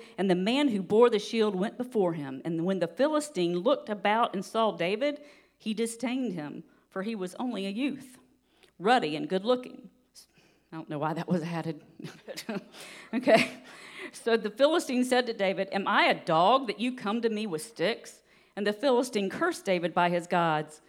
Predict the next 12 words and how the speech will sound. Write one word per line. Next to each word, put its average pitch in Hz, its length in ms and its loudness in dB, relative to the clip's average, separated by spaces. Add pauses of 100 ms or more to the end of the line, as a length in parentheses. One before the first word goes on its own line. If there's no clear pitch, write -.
(200)
And 196 80 0
the 190 60 2
Philistine 247 500 4
said 214 260 0
to 190 80 0
David, 175 340 2
"I 180 120 2
come 254 340 0
to, 214 240 -2 (540)
come 285 240 6
to 208 100 -2
me, 160 300 -6